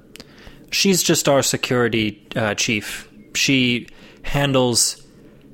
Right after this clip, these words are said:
any and all threats to the company, wherever they might come from.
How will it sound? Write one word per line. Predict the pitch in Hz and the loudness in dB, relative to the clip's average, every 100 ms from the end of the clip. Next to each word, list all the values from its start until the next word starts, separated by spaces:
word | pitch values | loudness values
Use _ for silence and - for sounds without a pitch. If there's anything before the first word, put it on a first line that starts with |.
| - | -2
any | 151 143 | 2 2
and | 123 | 2
all | 120 113 | 2 0
threats | - 117 107 - - | 0 -2 0 0 -2
to | - 120 110 | -2 0 0
the | 104 | 0
company, | - 101 92 98 98 - - - | -2 -4 -4 -6 -6 -14 -10 0
wherever | 147 139 | 2 2
they | 127 | 2
might | 117 110 | 0 -2
come | 101 92 | -4 -4
from. | 101 | -4